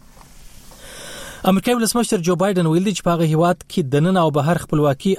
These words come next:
او ولسواکي له ګواښ سره مخامخ ده. نوموړي پر ماښام ناوخته د امریکایي دولت د وضعیت په اړه د کانګرس دواړو جرګو ته په کلنۍ وینا کې ویل، چې که څوک دا فکر کوي چې روسي ولسمشر ولادیمیر پوتین به تر اوکراین وروسته نورې جګړې ونه کړي، نو دا ناسمه ده.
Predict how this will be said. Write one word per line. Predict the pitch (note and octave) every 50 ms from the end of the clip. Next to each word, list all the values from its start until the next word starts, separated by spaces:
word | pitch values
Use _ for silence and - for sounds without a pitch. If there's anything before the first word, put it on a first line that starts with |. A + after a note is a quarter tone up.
| -
او | C#3+ C#3
ولسواکي | C#3 C3+ C3 - - C#3 C3+ - -
له | E3 D3+
ګواښ | C3 A#2+ D#3 D3+ C#3 -
سره | - C#3+ A#2+ A#2+
مخامخ | - - B2 A#2 A2+ - - -
ده. | - - - - - - - - - - - C#3+
نوموړي | C#3+ D3 D#3 D#3+ D#3 C#3+ -
پر | D#3 D#3 D3
ماښام | C#3+ C3+ - D#3+ D3+ D3+ D3 C#3
ناوخته | C3+ C#3 D#3+ D#3 - - - F3 E3+ E3 - - - - - - - - C3
د | C#3+ C#3+ C#3+
امریکایي | C#3+ C#3 - E3+ D#3+ D#3+ D#3 C#3 C3+
دولت | C3+ C3+ C#3+ D#3 D#3 - - D#3+ B2+
د | C#3 C3+ C3+
وضعیت | C3 B2+ B2 D3+ D3+ D3 - -
په | D3
اړه | D3 D3 C3
د | C3 - -
کانګرس | C3+ C3 C3 D3 D3+ C3+ - - C#3+
دواړو | D3 D3+ C#3+ B2+ A2
جرګو | A2+ B2 A#2+ B2 D3 C3 -
ته | C3
په | - D#3+ -
کلنۍ | D3 C3 C3 C#3+ D3 C#3 C3+
وینا | C3+ C#3 C#3
کې | C3+ - -
ویل، | D#3 E3 D#3 -
چې | - -
که | F3+ -
څوک | - E3 C#3+ C#3+ D3+
دا | C#3+ - -
فکر | F#3+ - E3+ C#3+ -
کوي | - D3+ D#3 E3 E3+
چې | D#3+ - - D#3+ C#3+ C#3
روسي | C3 - - D#3+ D3+
ولسمشر | C#3+ C#3 - - E3+ E3+ E3 - F#3 E3+ - - - - - - - C#3+
ولادیمیر | C#3 D3+ D#3 C#3+ D3+ D#3+ D3+ C#3 - -
پوتین | C#3 C3+ - F3+ E3+ D3 B2+
به | A#2 -
تر | - C3+ C3+
اوکراین | B2 - - D#3+ D3+ D3+ E3
وروسته | E3 - - D3+ D3
نورې | E3 F3+ E3+ C#3+
جګړې | D3+ C3+ C#3 D3 C#3 B2
ونه | A#2+ C3 D#3 -
کړي، | F#3+ G3 F#3 - - - - -
نو | C3 B2+ D3
دا | D3 C#3+ - - C#3 B2+
ناسمه | C3 B2 - - B2+ A2 G#2 F#2+
ده. | -